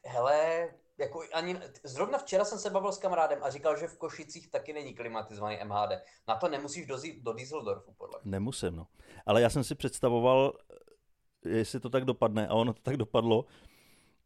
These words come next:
Speaker 2: eh, když jsem jel tím jedním vláčkem ze sedmdesátých let, který jel až k té aréně, která je úplně jako strašně daleko na konci města, tak jsem si představoval, že ten koncert skončí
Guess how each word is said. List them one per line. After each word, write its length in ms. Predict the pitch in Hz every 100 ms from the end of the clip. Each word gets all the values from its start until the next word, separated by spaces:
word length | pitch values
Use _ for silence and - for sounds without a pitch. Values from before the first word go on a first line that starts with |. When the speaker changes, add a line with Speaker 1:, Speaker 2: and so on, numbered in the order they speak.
| _ -
Speaker 2:
eh, 360 | 101 107 110 117
když 140 | 113
jsem 300 | 127 135 127 - -
jel 420 | 123 131 127 135 - - _ _ _ _
tím 140 | - 120
jedním 400 | 120 127 127 131
vláčkem 760 | 113 113 120 - - 117 127 143 - -
ze 140 | 117
sedmdesátých 760 | 110 117 120 120 139 120 131 120
let, 180 | 117 -
který 260 | 120 117
jel 120 | 120 120
až 120 | 123
k 100 | -
té 100 | 123 127
aréně, 380 | 104 104 107 110
která 260 | 113 104
je 60 | 104
úplně 320 | 107 110 104
jako 300 | 101 98 -
strašně 440 | - 95 - 104 92
daleko 600 | - - 98 95 - 107 - - - -
na 100 | 101
konci 280 | 95 107 -
města, 440 | 113 101 - 110 135 _ _ _ _ _ _ _ _ _ _ _ _ _
tak 120 | 113
jsem 100 | -
si 100 | 123
představoval, 500 | - 127 135 127 135
že 160 | 131 143
ten 220 | - 135
koncert 340 | 131 120 151 -
skončí 680 | - 131 - 113 110 143